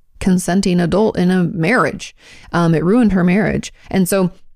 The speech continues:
I throw that out there so that people can, you know, assess if that's kind of part of it too, 'cause that could be part of this. Um, but I'm, I'm suspicious also. And I think it's something worth, even though I know this makes you really uncomfortable, like you said, it makes you feel sick,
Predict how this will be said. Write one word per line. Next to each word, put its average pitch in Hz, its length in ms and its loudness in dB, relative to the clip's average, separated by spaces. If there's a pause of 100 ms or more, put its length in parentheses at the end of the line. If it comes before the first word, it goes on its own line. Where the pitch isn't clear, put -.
(560)
I 208 80 -4
throw 220 160 -4
that 202 120 0
out 170 160 0
there 175 100 0
so 170 140 -2
that 165 100 -2
people 165 220 0
can, 170 300 -2
you 226 100 0
know, 190 100 0
assess 185 400 0
if - 80 -6
that's 165 240 -4
kind 214 220 -2
of 220 100 -6
part 185 220 0
of 175 120 0
it - 200 -4
too, 165 320 0
'cause 220 180 -2
that 156 220 -4
could 185 200 -4
be 185 220 0
part - 320 -4
of - 140 -8
this. 254 280 -2 (440)
Um, 175 340 2 (580)
but 208 140 2
I'm, 226 240 2
I'm 247 220 2
suspicious 214 580 -2
also. 151 420 -2
And 190 140 2
I 196 60 0
think 226 180 0
it's 240 160 -2
something 208 540 0
worth, 180 480 -2 (960)
even 202 220 0
though 190 80 2
I 175 80 2
know 170 240 2
this 185 200 0
makes 185 200 0
you 190 80 2
really 185 180 2
uncomfortable, 202 600 0
like 202 180 -2
you 185 40 -4
said, 175 160 -2
it 151 60 -4
makes 151 240 -4
you 180 60 -4
feel 214 160 -2
sick, 214 320 -2